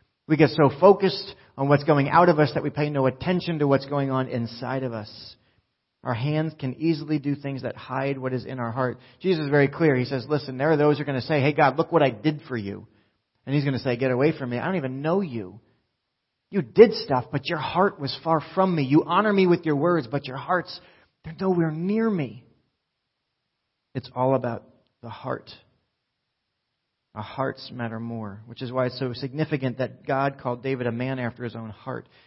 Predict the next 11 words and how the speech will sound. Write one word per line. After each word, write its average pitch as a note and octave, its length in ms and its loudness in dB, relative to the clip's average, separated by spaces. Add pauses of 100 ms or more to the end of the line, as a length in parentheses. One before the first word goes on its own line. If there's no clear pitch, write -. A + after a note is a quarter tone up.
See, - 120 -14
God B2+ 200 2
spent B2 300 -6
years C3 720 2 (220)
and B2 180 -2
years C#3+ 480 4
and B2+ 240 -4
years C3+ 340 4 (140)
forming D3 420 2
David's B2 340 0
heart B2 340 -6